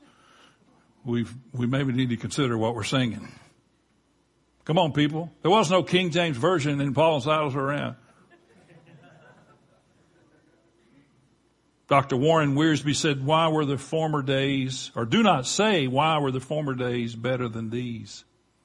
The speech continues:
See, we, we're tempted to do that. We're tempted to remember romantically what happened. You do not move ahead by constantly looking in a rearview mirror.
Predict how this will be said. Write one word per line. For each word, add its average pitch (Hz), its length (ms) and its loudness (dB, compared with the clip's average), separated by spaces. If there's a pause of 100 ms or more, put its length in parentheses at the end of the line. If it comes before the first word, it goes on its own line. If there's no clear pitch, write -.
(760)
See, 123 100 -6
we, 131 160 2
we're 160 140 0
tempted 156 440 -4
to 120 80 -8
do 131 140 -4
that. 135 120 -6
We're 156 60 -2
tempted 202 380 0
to 151 80 -2
remember 139 720 -2 (1500)
romantically 127 680 -8
what 110 180 -6
happened. 110 520 -10 (1300)
You 170 200 -2
do 185 180 0
not 202 280 2
move 175 220 2
ahead 170 400 0
by 143 140 0
constantly 147 600 -4
looking 127 460 -4
in 123 140 -6
a 117 60 -4
rearview 123 420 -6
mirror. 131 380 -8